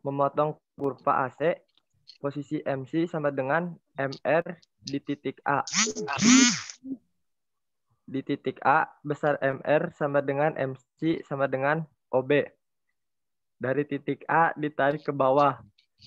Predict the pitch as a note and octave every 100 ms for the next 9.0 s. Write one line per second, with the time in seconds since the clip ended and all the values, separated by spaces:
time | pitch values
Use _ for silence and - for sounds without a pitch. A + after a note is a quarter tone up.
0 | - C#3 C#3+ - C#3 D3 E3 E3 C#3+ C#3+
1 | C3+ - D3+ D#3+ D3 D3 C#3+ C3+ D3 D#3+
2 | C#3+ C3+ - D3+ D#3 - _ _ _ _
3 | - C#3+ - D3 D3+ C3+ C3 D3+ C#3 -
4 | - - - - - - C#3 C#3+ C3+ C3+
5 | - C3 C#3 D3+ E3+ D3 D3 D3 C3+ C#3
6 | D#3 - B2+ C3 - D3 E3+ - D3 C#3
7 | C#3 C#3+ D3 C#3 B2+ D3+ D3+ D3+ C#3+ C#3+
8 | B2 C#3+ D3 C#3 C#3 - - - C#3+ B2+